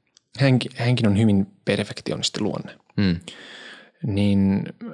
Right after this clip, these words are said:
Speaker 1: hänellä oli hirveän tärkeää pitää se kaikki kasassa. Ja luonnollisestikin t-, tämmönen aiheuttaa pitkässä juoksussa ongelmia.
Speaker 2: Mm.
Speaker 1: Tietenkin. Jossain kohtaa se mitta tulee täyteen.
Speaker 2: Joo.
Speaker 1: Mutta sitten kun on menty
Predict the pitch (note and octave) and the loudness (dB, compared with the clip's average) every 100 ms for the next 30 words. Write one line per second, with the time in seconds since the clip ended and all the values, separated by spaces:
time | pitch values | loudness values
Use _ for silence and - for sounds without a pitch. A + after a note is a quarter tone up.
0 | - A2+ A2 G#2+ G#2 B2 A2+ G#2 A2+ G#2+ | -4 0 2 2 2 2 2 2 0 0
1 | G#2 G2+ - C#3+ G#2+ G2+ G#2 - A2+ - | -2 0 0 0 0 -2 -4 -2 -4 -4
2 | - A2 - - - - - _ _ _ | -2 0 0 2 0 0 -6 _ _ _
3 | _ _ _ - - G2+ F#2 F#2+ - - | _ _ _ -14 -6 -2 -2 -4 -8 -16
4 | _ _ _ - D3 C#3+ C#3 B2 A#2 F#3 | _ _ _ -4 2 4 6 4 4 4
5 | F3 - - G#2 F#2+ - _ _ _ _ | 2 0 -4 -2 -4 -6 _ _ _ _
6 | _ _ _ - _ - A#2+ - A#2 G#2 | _ _ _ -20 _ -10 -8 0 2 4
7 | G2+ G2 G#2 - A2 G#2 G2+ - G2 A2 | 4 2 -2 -4 -2 0 0 -2 -2 -2
8 | - G2+ A2 G#2 C3+ - A#2+ F#2 B1+ - | -2 -2 -2 0 0 2 2 2 -2 -8
9 | - - A2 F#2+ E2+ - _ D3 G#2 - | -12 -4 0 2 0 -6 _ 2 2 2
10 | - - - _ _ _ - - D3 B2 | -6 -10 -14 _ _ _ -20 -2 0 2
11 | A#2+ A2+ A#2 - A2 B2+ C3 B2+ - B2 | 2 2 0 2 2 2 2 -2 0 0
12 | B2 E3 G#2 - - - - - G#2 G2 | 2 2 2 -2 -8 -12 -18 -6 0 0
13 | F2 F#2+ B2 A2+ B2+ D#3 C3+ C3+ C3+ B2+ | 0 2 0 2 0 0 0 -2 0 2
14 | A#2+ C3 C#3+ | 4 4 4